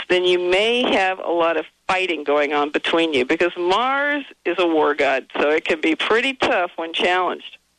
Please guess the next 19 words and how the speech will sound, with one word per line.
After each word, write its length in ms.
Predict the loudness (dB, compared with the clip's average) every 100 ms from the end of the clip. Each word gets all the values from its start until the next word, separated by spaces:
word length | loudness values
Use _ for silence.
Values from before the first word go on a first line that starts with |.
| _ _ _ _ -20 _ _ _ _ _ _ _ _
And 100 | -2
how 160 | 0 2
about 280 | 0 -2 0
your 140 | -4
Jupiter? 560 | -2 0 2 2 0 -4 -6 0
That 160 | 2
represents 500 | 2 0 -2 -2 -2
how 100 | 0
you 180 | 0 -2
grow 400 | 0 2 2 2
and 100 | 0
also 340 | 0 0 0 2
a 20 |
lot 200 | 2 0
about 280 | -2 -2 -2
your 80 |
beliefs 360 | 0 2 2 2
and 160 | -2 -2
philosophies. 720 | 0 2 0 -4 -8 -8 -8